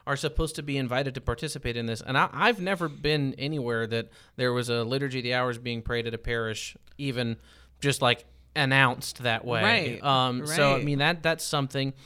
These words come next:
Speaker 1: the participation in the sacramental life, uh, but also, you know, being,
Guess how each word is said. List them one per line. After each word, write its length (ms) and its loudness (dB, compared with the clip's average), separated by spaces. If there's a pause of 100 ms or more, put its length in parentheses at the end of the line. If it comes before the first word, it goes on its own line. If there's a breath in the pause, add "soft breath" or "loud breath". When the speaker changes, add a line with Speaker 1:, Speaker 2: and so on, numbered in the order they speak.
(300 loud breath)
Speaker 1:
the 60 -2
participation 840 0
in 80 -2
the 80 -2
sacramental 540 -4
life, 320 -2 (420 loud breath)
uh, 400 0
but 220 6
also, 380 6
you 140 -2
know, 200 2
being, 840 -2